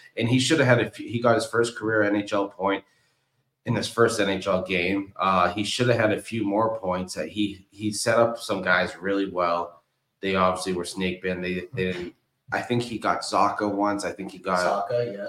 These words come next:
Speaker 1: um, he got one to, um, Geekie, I think,
Speaker 2: Oh.
Speaker 1: once, and both, I mean
Speaker 2: Dude, that cycle that him, Poitras, and Marchand had going at
Speaker 1: Yeah.
Speaker 2: one point, I was like, I looked at you, you were down the road from me, and I was like, "That is, like,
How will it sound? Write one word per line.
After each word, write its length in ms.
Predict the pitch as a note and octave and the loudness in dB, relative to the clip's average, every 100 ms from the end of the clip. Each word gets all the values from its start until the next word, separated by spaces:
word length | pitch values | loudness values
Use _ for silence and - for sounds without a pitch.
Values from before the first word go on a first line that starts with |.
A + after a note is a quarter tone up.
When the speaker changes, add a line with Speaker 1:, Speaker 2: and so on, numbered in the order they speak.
| - | -8
Speaker 1:
um, 360 | F#2 F#2 F2 E2 | -2 0 0 -4
he 100 | F#2 | -4
got 240 | G2 F#2+ | 0 0
one 160 | F#2 F#2+ F#2+ | 0 -4 -6
to, 240 | G2 F2+ F2 | -6 -4 -2
um, 480 | E2+ E2 D#2 D2+ - _ _ _ _ _ _ - _ _ - | -2 -2 -4 -6 -14 _ _ _ _ _ _ -20 _ _ 2
Geekie, 420 | A#2+ A#2 B2 A#2 | 2 4 4 4
I 60 | A2+ | 4
think, 160 | A2+ A2 | 0 2
Speaker 2:
Oh. 100 | - | 4
Speaker 1:
once, 280 | A2+ A2 G2+ | 4 2 -2
and 420 | F#2 F2 - - | -2 -2 -8 -2
both, 340 | G#2+ G#2+ G#2+ - - - | 2 2 0 -12 -20 -4
I 120 | A2 | -2
mean 320 | G#2 F#2+ F#2 - | 0 -2 -4 0
Speaker 2:
Dude, 160 | F#3 | 4
that 160 | - D3+ | 6 6
cycle 560 | - - - D3+ F#3+ F#3+ | 4 0 -2 4 8 8
that 200 | F3 - - | 8 4 -2
him, 240 | D3+ D#3 | 0 0
Poitras, 840 | D#3 C3+ C3+ C3 D#3 D3+ C#3+ C#3+ - - | 0 4 4 4 6 8 8 6 0 -6
and 160 | B2+ | -4
Marchand 540 | A#2+ G2 - - C3 C#3+ | -2 -2 -4 0 2 4
had 180 | D3 | 2
going 320 | D3 D3 D3+ D#3 | 2 2 4 4
at 60 | |
Speaker 1:
Yeah. 200 | - - | 4 2
Speaker 2:
one 80 | - | 4
point, 340 | F#3+ G3+ A3+ - | 6 8 6 8
I 140 | D#3+ | 10
was 160 | G#3+ G#3 | 10 6
like, 180 | A3+ - | 2 4
I 200 | F#3 G3+ - | 6 4 2
looked 340 | C#3 C#3 - - | 4 4 6 6
at 160 | A3+ | 6
you, 140 | A3 A#3 | 6 2
you 160 | F3 | 2
were 140 | F3+ F#3+ | 2 4
down 280 | C#3 D#3 E3+ | 6 6 6
the 120 | D#3 | 6
road 260 | C#3 D3+ - | 6 4 2
from 80 | |
me, 240 | G3 A#3 - - - | 0 0 -2 -8 4
and 120 | F3+ | 8
I 40 | |
was 180 | G3 F#3+ | 10 10
like, 260 | G3+ - - - | 6 4 0 6
"That 260 | B2+ D3 | 10 12
is, 220 | G3+ G3 G3 | 12 8 6
like, 320 | G3+ - | 6 4